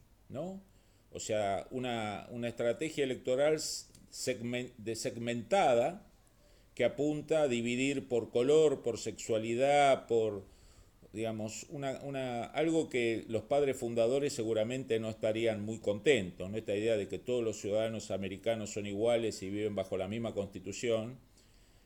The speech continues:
La estrategia demócrata ha sido segmentar, ¿no? Esta idea de ra-, le, tenemos el focus group raza, tenemos el focus group,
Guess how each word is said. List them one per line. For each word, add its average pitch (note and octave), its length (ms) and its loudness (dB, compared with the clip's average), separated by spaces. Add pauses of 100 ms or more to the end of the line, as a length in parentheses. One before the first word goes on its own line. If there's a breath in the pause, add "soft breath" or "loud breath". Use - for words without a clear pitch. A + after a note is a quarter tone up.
(140)
La G#2 120 0
estrategia C#3 520 0
demócrata C#3 640 2
ha A2+ 40 0
sido B2 420 0
segmentar, G2+ 1000 0 (240)
¿no? A#2 160 -8
Esta A2+ 200 -4
idea A2 300 2
de F2 380 -2 (300)
ra-, F2 380 -4
le, A2 300 -4
tenemos B2+ 480 -4
el A2 160 -2
focus C3 380 0
group C#3 240 -2
raza, D3 680 0
tenemos A2 380 -4
el A2 80 -4
focus A2+ 400 -4
group, A#2 320 -2